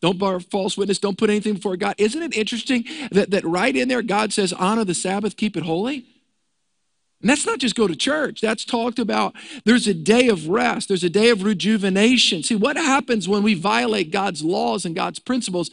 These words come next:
is we begin to break down. But let's be honest. In our culture, we, we, we, we get extra credit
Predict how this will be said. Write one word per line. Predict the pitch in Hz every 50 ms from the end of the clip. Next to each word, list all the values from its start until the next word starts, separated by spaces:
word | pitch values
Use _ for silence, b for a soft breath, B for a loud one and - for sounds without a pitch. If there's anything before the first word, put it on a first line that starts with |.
| B B B
is | 185 147 156
we | 233 302
begin | 311 381 - 392
to | 330 311
break | 226 294 320 302 214
down. | 240 277 302 302 311 302 233 - _ _ _ _ _ _ _ _ _ _ _ _ _ _ _ _ _ _ _ _ _ _ _ _ _ _ _ _ _ _ _ _ _ _ _ _ _ _ _ _ _ _ _ _ _ _ _ _ _ _ _ _ _ _ _ _ -
But | 208
let's | 226 240 240 -
be | 240 233 220
honest. | 220 208 185 156 151 -
In | 202 190
our | 190 185
culture, | 175 - 214 208 220 220 - 294 277 294 - - _ -
we, | - 180 202 202 - -
we, | 202 208 214 196
we, | - 214 214
we | 196 196 208
get | 180 202 196
extra | 208 247 247 - - 302 254
credit | - - 285 247 202 185 185 196 -